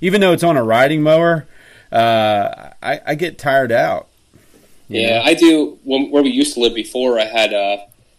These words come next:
Speaker 2: about three and a half acres, but I didn't mow at all. I only mowed about an acre and a half of it.
Speaker 1: Oh, okay.
Speaker 2: Um, the other part was a field that we rented out for horses and stuff like that.
Speaker 1: Oh, cool.
Speaker 2: Um,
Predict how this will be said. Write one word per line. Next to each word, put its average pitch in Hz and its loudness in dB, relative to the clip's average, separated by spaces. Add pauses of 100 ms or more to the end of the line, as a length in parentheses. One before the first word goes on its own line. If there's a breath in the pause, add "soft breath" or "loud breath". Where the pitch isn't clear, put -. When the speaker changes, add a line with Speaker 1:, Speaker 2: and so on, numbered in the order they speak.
(160)
Speaker 2:
about 110 -4
three 175 -2
and 143 -2
a 127 -2
half 127 -4
acres, 107 -6
but 110 -4
I 120 -2
didn't 120 -6
mow 113 -2
at 104 -8
all. 104 0
I 107 -4
only 104 -10
mowed 101 -14
about 92 -10
an 95 -14
acre 101 -12
and 92 -16
a 87 -12
half 101 -8
of 95 -12
it. 98 -20
Speaker 1:
Oh, 147 4
okay. 151 2
Speaker 2:
Um, 92 -4
the 113 -4
other 113 -2
part 110 -4
was 101 -12
a 98 -12
field 110 -6
that 95 -12
we 101 -8
rented 101 -2
out 98 -4
for 98 -20
horses 101 -10
and 101 -8
stuff 107 -2
like 107 -2
that. 110 -2
Speaker 1:
Oh, - -4
cool. 226 -8
Speaker 2:
Um, 98 -2